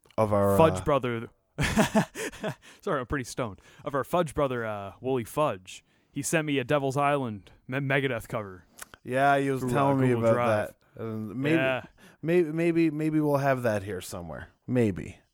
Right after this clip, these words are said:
Speaker 2: Yeah,
Speaker 1: Maybe.
Speaker 2: throw that in there.
Speaker 1: Yeah.
Speaker 2: Throw that in there.
Speaker 1: Should have been last week, but it's this week. <laughs>
Speaker 2: You, you,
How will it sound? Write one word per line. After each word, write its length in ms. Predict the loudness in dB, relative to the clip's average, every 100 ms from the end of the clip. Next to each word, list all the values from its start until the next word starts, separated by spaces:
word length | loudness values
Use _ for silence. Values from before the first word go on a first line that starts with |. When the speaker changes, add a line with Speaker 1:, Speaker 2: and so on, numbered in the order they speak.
| _
Speaker 2:
Yeah, 240 | -2 0 -2
Speaker 1:
Maybe. 200 | -6 -20
Speaker 2:
throw 260 | -6 -2 2
that 240 | 2 0
in 140 | -4 -10
there. 220 | -14 -20 _ -10
Speaker 1:
Yeah. 160 | -8 -8
Speaker 2:
Throw 200 | -12 -12
that 180 | -12 -12
in 180 | -16
there. 100 | -20 -20 _ _ _
Speaker 1:
Should 260 | 0 2 2
have 120 | 2
been 240 | 2 2
last 320 | 2 2 2
week, 220 | 0 -2 2
but 160 | 4 4
it's 160 | 2 -4
this 240 | -8 -12
week. 340 | -18 -18 -18 -16
<laughs> 0 | -16 -14 -14 -12 -18 _
Speaker 2:
You, 160 | -6 0
you, 160 | 0